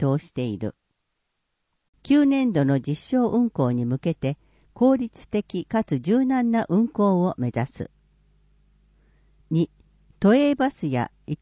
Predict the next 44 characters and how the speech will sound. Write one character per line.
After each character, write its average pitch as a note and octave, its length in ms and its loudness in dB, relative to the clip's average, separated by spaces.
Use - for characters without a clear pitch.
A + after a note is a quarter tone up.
般 C4+ 220 0
タ C4 160 -4
ク - 100 -20
シ A#3+ 240 -4
ー A3 60 -4
事 G#3+ 120 -2
業 B3+ 240 2
者 C3+ 200 -2
と F3+ 140 -2
の C3+ 160 2
調 A#3+ 260 0
整 A#3 260 -2
状 G#3 220 2
況 G#2+ 360 -4
は。 G#2+ 160 -6
土 F3 120 4
木 A3+ 260 2
部 F3 140 -4
長、 G2 440 -4
シ C#4+ 160 0
ス - 100 -6
テ G#3+ 160 0
ム E3 100 4
の C#3 160 2
検 B3+ 300 0
討 B3 240 2
状 A3+ 180 2
況 C3 320 0
の A#2+ 260 -2
情 A3 240 2
報 B3+ 260 0
共 A#3 300 2
有 B2+ 240 2
や A2 240 -2
意 C#3+ 120 -6
見 C4 260 2
交 C4 240 0
換 D3 260 -2
を A2+ 220 -2
行 F3 160 0
っ D#3+ 180 0
て - 240 -6
い A2+ 160 -4
る。 - 160 -8